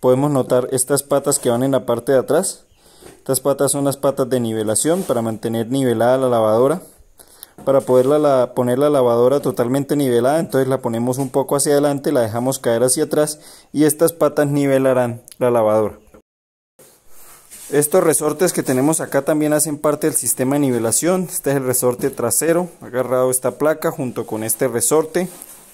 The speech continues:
Y estos otros de resortes en esta parte de, de atrás lleva dos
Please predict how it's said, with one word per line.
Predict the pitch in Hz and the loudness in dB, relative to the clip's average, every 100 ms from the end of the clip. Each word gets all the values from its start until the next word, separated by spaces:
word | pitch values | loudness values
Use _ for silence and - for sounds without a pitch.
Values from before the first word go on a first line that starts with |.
| - - _ - _ _ _ | -20 -20 _ -20 _ _ _
Y | 156 170 | -2 0
estos | 160 - 151 - | 0 0 -2 -2
otros | 139 - 143 - - | -6 -4 -4 -6 -8
de | 120 117 113 110 - | -4 -4 -4 -6 -8
resortes | 117 - 127 120 147 139 - - | -6 -2 -2 -2 -4 -6 -8 -14
en | 113 110 | -14 -12
esta | 113 127 | -8 -4
parte | 131 127 - | -4 -4 -2
de, | 127 120 110 | -2 -2 -4
de | 104 104 | -8 -10
atrás | 104 123 151 - - - _ _ - - | -8 0 0 0 -4 -14 _ _ -20 -6
lleva | 117 117 | 0 2
dos | 120 170 196 - - | 4 4 2 -2 -6